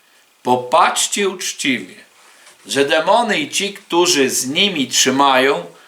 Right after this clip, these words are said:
są na straconej na wieki pozycji. Zastanówcie się zatem, czy warto trzymać z przegranymi. Popatrzcie uczciwie,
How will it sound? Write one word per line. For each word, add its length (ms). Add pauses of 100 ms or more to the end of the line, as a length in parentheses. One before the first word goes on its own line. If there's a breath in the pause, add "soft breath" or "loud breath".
(120)
są 320
na 160
straconej 1300
na 160
wieki 420
pozycji. 880 (840 loud breath)
Zastanówcie 920
się 200
zatem, 640
czy 200
warto 420
trzymać 540
z 40
przegranymi. 800 (3000 loud breath)
Popatrzcie 760
uczciwie, 720